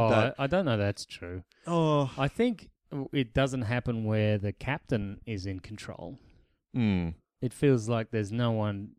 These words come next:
Speaker 1: that Wingard can go to in the rooms to say, "Listen, you need to tell them this for me."
Speaker 2: Yeah.
Speaker 1: But he doesn't need that.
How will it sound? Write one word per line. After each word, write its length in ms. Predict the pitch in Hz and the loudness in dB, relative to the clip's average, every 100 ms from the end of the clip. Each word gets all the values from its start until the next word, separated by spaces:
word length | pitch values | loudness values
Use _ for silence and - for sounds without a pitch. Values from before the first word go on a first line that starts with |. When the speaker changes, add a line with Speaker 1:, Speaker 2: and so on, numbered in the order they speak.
| 127 | -8
Speaker 1:
that 240 | 120 113 110 | -6 -4 0
Wingard 720 | 120 117 110 104 98 101 90 _ _ _ _ _ | 0 2 0 -2 -2 -6 -8 _ _ _ _ _
can 200 | - 107 101 | -6 -6 -4
go 280 | 110 110 | 0 2
to 240 | 127 127 107 | 2 0 -2
in 100 | 101 | -4
the 100 | 95 | 0
rooms 400 | 104 123 120 - | 2 2 0 -4
to 120 | 104 | -8
say, 320 | - 113 107 | -6 -6 -6
"Listen, 480 | 113 120 - 110 117 | -4 -4 -4 -6 -6
you 80 | 117 | -6
need 180 | 110 110 | -4 -6
to 60 | 104 | -6
tell 260 | - 110 | -4 -4
them 140 | 101 95 | -4 -4
this 180 | 123 - | -6 -4
for 240 | 110 98 | -6 -6
me." 220 | - 123 - | -10 -14 -6
Speaker 2:
Yeah. 320 | 110 92 80 78 _ - | 0 2 0 -4 _ -4
Speaker 1:
But 80 | 254 | -2
he 100 | 185 | 0
doesn't 280 | 92 85 85 | -2 -6 -16
need 160 | 85 | -14
that. 180 | 95 | -12